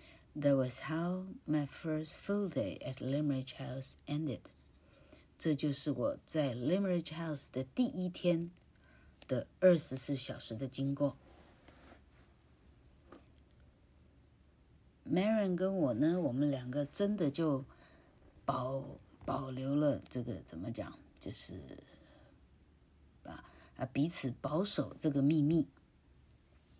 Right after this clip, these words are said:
几天之后呢，Marion 问他，啊，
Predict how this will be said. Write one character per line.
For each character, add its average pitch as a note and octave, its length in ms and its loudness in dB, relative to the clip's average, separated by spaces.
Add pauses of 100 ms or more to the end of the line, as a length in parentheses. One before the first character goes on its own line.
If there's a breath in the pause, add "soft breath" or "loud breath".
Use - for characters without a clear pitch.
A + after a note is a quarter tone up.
(460 loud breath)
几 D3 160 2
天 G3+ 200 2
之 A#3+ 160 2
后 A#3 180 2
呢， F#3+ 340 0 (1300)
Marion G3+ 640 2
问 A#3 380 6
他， E3+ 320 0 (2250)
啊， - 240 -4